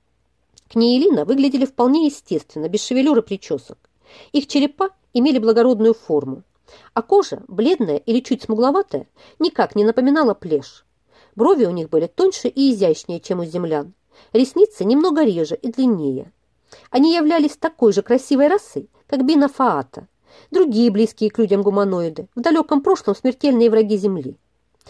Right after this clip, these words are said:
Впрочем, Книелина тоже не являлись воплощением миролюбия. «Земная секция жилого яруса, Ньюри Ивар», произнес Иутин одновременно с исчезновением воздушного потока. Пленка мембраны растаяла,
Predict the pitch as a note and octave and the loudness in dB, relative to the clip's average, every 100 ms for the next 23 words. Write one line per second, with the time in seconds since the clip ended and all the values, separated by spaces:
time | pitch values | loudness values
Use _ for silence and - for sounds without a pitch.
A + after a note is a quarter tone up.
0 | - - - F#4+ - E4 D#4 - F4+ F#4+ | -20 -20 -2 0 2 -2 -2 0 2 4
1 | G4 F#3+ - - C4+ G3 G3 G#3 G#3 B3+ | 4 2 -4 0 0 2 2 4 4 2
2 | G3+ - F#3+ F#3 - F#3+ E3+ F3 F3+ F3+ | 0 -4 -4 -4 -2 -4 -2 -2 -2 -2
3 | C3+ B2 C3+ G3+ _ _ _ _ _ _ | -4 -6 -10 -10 _ _ _ _ _ _
4 | _ _ _ _ _ _ _ _ - F#3+ | _ _ _ _ _ _ _ _ -6 0
5 | A#3+ A#3+ A3+ - - - F3+ A3+ B3+ A#3+ | 2 4 2 0 -10 -4 0 2 2 2
6 | E4 C#4 - - - _ _ _ - A3+ | 0 -4 -6 -14 -20 _ _ _ -2 2
7 | G#3+ G3+ F#3 C#3+ - _ _ _ _ A3 | 2 2 0 -4 -6 _ _ _ _ 2
8 | A3 G#3+ - A#3+ F4 - G#3+ - G3+ A3 | 4 2 0 0 0 -2 -8 -6 -2 0
9 | A3 A#3+ C#4+ F#3 - G#3 - A3 A3 A#3 | 2 2 2 0 -4 -10 -8 -2 0 0
10 | C4 D#3+ F3+ F3+ A3 F#3 F3+ G3+ - C3+ | 0 -2 -4 -4 -4 -4 -4 -6 -6 -8
11 | - - _ _ _ _ - - _ B3+ | -10 -20 _ _ _ _ -20 -20 _ -2
12 | E4 D4 D4+ C#4 D4+ F#4+ E4+ G3+ A3+ - | -2 0 0 2 0 0 0 0 -2 -6
13 | - D3 C#3 E3+ | -6 -6 -6 -10